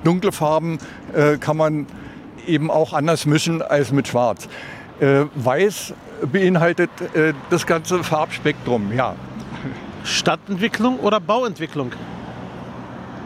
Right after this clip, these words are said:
Speaker 1: Stadtentwicklung ist, ähm, denke ich, äh, das Vorrangige, weil wir müssen in größeren Dimensionen denken.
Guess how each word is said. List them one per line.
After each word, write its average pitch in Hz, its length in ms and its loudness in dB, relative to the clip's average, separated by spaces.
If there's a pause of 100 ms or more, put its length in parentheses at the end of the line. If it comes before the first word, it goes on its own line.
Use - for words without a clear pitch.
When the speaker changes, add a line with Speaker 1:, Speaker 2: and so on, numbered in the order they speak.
Speaker 1:
Stadtentwicklung 165 840 0
ist, 160 420 0
ähm, 160 1400 2 (100)
denke 196 220 2
ich, - 220 0
äh, 165 220 6 (680)
das 156 160 2
Vorrangige, 160 680 2 (240)
weil 156 320 2 (240)
wir 170 120 4
müssen 185 280 2
in 175 180 2
größeren 170 400 4
Dimensionen 135 640 4
denken. 104 500 -2